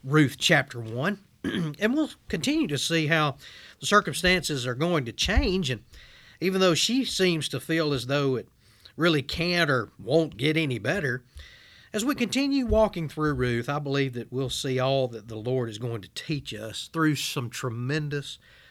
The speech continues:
circumstances, uh, in the life of not only Naomi, uh, but certainly of Ruth. So if you've got your Bibles, Ruth chapter one, I'll be reading verses six through thirteen.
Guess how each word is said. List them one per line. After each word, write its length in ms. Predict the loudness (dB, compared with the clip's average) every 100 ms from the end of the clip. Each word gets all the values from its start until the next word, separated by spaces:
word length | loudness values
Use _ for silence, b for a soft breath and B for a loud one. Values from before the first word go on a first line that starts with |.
| B
circumstances, 1040 | -2 -2 -2 -6 -8 -8 -8 -10 -8 -12 -12 B B B B B -20
uh, 220 | -18 -16 -6
in 200 | -2 0
the 100 | 0
life 360 | 2 2 2
of 220 | -2 -8 0
not 220 | 2 4
only 240 | 4 2
Naomi, 580 | 0 -2 -2 -4 -8 -10 B B B
uh, 160 | -18 -14
but 200 | -12 -8
certainly 520 | -6 -6 -8 -12 -12 -14
of 180 | -12 -12
Ruth. 420 | -10 -12 -12 -20 -12
So 160 | -2 0
if 100 | 0
you've 120 | -4
got 260 | -2 -2
your 80 | -2
Bibles, 560 | 0 0 0 -4 -4 -8
Ruth 260 | 2 2 2
chapter 380 | -2 -2 -2 -6
one, 400 | -4 -2 -4 -6 _ _ _ _ _ _ _ _ _ -14 -6
I'll 80 |
be 80 | -4
reading 380 | 0 2 2 0
verses 420 | 0 0 0 -4
six 580 | -4 -2 -4 -6 -8 -12 B B B
through 220 | -2 -2
thirteen. 720 | 0 0 0 -4 -10 -10 -12